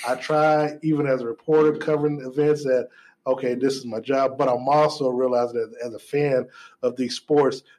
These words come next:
to sit back and watch greatness take its place.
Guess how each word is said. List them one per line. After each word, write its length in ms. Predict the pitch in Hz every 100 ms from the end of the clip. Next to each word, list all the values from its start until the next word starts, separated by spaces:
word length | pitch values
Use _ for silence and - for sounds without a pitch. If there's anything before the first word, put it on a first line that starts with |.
| _
to 100 | 113
sit 280 | - 143 139
back 280 | 131 127 -
and 140 | 120
watch 300 | 127 123 -
greatness 400 | 135 127 120 110
take 240 | - 123 123
its 100 | -
place. 420 | - 113 104